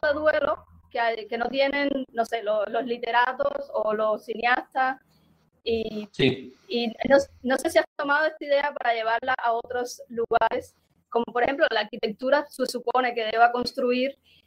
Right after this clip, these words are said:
Speaker 1: sin embargo, eh, el, el, trabaja con teatro, o sea, como presentarle su gemelo
Speaker 2: Eh,
Speaker 1: opuesto.
Speaker 2: eso, la, la última cosa, no entendí la conexión con la arquite-, arquitectura, como
Speaker 1: Sería como la negatividad.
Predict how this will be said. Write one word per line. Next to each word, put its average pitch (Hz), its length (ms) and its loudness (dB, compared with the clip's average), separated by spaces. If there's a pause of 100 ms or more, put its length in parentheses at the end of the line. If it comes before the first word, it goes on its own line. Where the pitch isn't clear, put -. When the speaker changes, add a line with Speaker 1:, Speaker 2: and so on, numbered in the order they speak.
(140)
Speaker 1:
sin 240 220 -2
embargo, 226 440 0 (300)
eh, 220 600 0 (280)
el, - 280 0
el, 202 260 0 (720)
trabaja 214 440 0
con 214 180 -4
teatro, 202 460 -2
o 196 40 -20
sea, - 180 -12 (360)
como 233 160 -4
presentarle 247 640 2
su 285 160 -4
gemelo 262 460 0
Speaker 2:
Eh, 285 80 -2
Speaker 1:
opuesto. 233 560 -4 (640)
Speaker 2:
eso, - 280 0
la, 151 200 2
la 151 180 0
última 175 400 -2
cosa, 180 260 0
no 147 160 0
entendí 156 460 0
la 139 280 2
conexión 147 420 -4
con 156 100 -2
la 139 160 2
arquite-, 139 540 -2 (100)
arquitectura, 151 840 -2
como 135 500 -2 (1700)
Speaker 1:
Sería 269 340 2
como 302 120 -6
la 285 140 2
negatividad. 240 880 -2